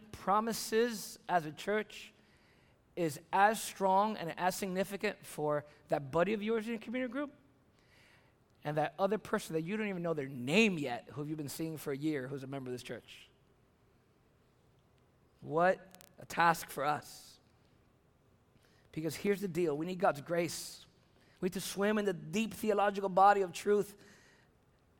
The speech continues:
that the Lord uses to convict us and to align us all the time, because our unity is always under threat,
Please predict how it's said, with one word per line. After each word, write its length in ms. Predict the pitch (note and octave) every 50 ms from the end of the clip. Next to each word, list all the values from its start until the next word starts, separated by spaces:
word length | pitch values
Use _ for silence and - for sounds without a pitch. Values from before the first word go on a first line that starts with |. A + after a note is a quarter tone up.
| _ -
that 180 | F3 F3+ F3 -
the 60 | F#3+
Lord 220 | F#3+ G3 G#3 G3+
uses 440 | F#3 E3 E3+ G3+ G#3+ G3 G3+ F#3 F3
to 100 | - -
convict 460 | - F3+ E3+ D#3+ E3+ G3+ F#3+ - -
us 180 | F3+ E3 - -
and 100 | E3 E3 -
to 100 | - E3
align 380 | E3+ E3+ E3+ F3+ G#3 A3 G#3+ G3
us 160 | E3+ - -
all 160 | F3 F#3 F#3+
the 80 | F#3 E3+
time, 500 | F3 - - F#3 F#3+ G3+ G#3 F#3+ E3 C#3+ - - - - - - -
because 560 | - F#3 F#3 F#3+ - D#3 F#3+ G3 G3 F3+ D3 - -
our 320 | - G#3 G3+ G#3 G#3+ A3 A3
unity 540 | G#3+ F3+ D#3 G3 G#3+ A3 A3 G#3 A3+ G#3+ F3
is 140 | F#3+ F#3+ G3+ - -
always 480 | G#3+ A3+ A#3 A#3+ A#3+ A#3 A#3 A#3 G#3+ - - - - -
under 440 | A3 A#3 A#3+ B3 A3+ G#3 B3 A#3+ A3+
threat, 840 | - - - - A3 A3+ C4 C#4 C4 - - - - - - -